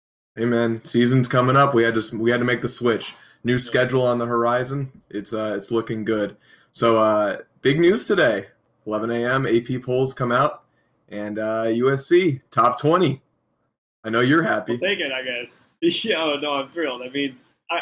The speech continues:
Speaker 2: I've been, I've been talking about this for several weeks. It's just, like, it makes no sense. This <laughs> you cannot tell me this team is the twentieth best team in the, in the, in the country, right? I mean, you look at the teams ahead of them, and you see, like,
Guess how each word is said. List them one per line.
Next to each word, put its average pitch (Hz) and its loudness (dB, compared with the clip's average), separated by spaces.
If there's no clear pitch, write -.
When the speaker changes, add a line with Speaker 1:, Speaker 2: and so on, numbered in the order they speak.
Speaker 2:
I've 180 0
been, 180 -8
I've 160 -6
been 156 -8
talking 151 -10
about 131 -8
this 135 -14
for - -18
several 123 -8
weeks. 113 -12
It's - -20
just, 147 -12
like, 120 -8
it 170 -10
makes 170 -4
no 135 -6
sense. 123 -14
This 151 -8
<laughs> 196 -6
you 220 -2
cannot 175 -6
tell 156 -4
me 147 -4
this 135 -10
team 131 -8
is 123 -20
the 117 -20
twentieth 123 -10
best 120 -12
team 120 -12
in 120 -18
the, 117 -16
in 120 -14
the, 117 -14
in 107 -16
the 139 -12
country, 117 -20
right? 120 -8
I 127 -10
mean, 123 -10
you 143 -6
look 170 -2
at 180 -6
the 165 -10
teams 151 -6
ahead 131 -8
of 117 -14
them, 110 -14
and 110 -20
you 113 -20
see, 120 -12
like, 113 -10